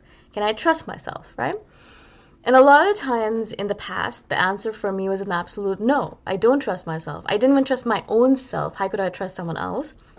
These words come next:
I wasn't even friendly to myself. How could I be friendly with someone else? I wasn't even kind to myself. How could I be kind to someone else? You know, so all of that stuff. It always begins with us.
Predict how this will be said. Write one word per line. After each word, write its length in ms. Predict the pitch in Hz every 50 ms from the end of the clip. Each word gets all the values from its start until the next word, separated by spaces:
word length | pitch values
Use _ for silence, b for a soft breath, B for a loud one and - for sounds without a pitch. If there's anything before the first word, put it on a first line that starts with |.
| b b _ _ _ _ _ _ _ _ - - - -
I 100 | 226 240
wasn't 280 | 262 285 285 285 277
even 120 | 277 262 254
friendly 320 | - 240 233 240 233 220
to 220 | 220 - - 240
myself. 800 | 208 208 208 196 196 196 202 - - - 294 294 233 220 240 233 B B B B B B B
How 180 | - - 226 226
could 140 | 233 240 214
I 60 | 208
be 100 | 185 214
friendly 320 | 214 - 196 190 185 185
with 160 | 175 170 175
someone 220 | - 170 165 165 165
else? 360 | 160 160 196 262 320 311 - B B B B B B B B
I 140 | - 233 247
wasn't 280 | 262 262 262 294 277
even 200 | 294 277 262 233
kind 560 | - - - 226 226 226 247 262 269 254 247 -
to 120 | - 208
myself. 500 | 190 175 160 160 - 175 175 196 233 -
How 160 | - 208 208
could 160 | 208 - 220
I 80 | 214 208
be 80 | 190 196
kind 360 | 196 - 208 202 185 185 -
to 80 | 175
someone 240 | 165 - 160 156 156
else? 340 | 156 151 170 214 269 - b b b b b b b b
You 80 | 269
know, 40 | 285
so 120 | 277 233 247
all 160 | 294 311 330
of 80 | 311
that 140 | 311 285 277
stuff. 260 | - - - - - - -
It 80 | 233 -
always 320 | 233 269 302 349 339 330
begins 520 | 294 285 214 214 247 254 247 254 247 202
with 120 | 208 214 - -
us. 400 | - 190 - - - - - -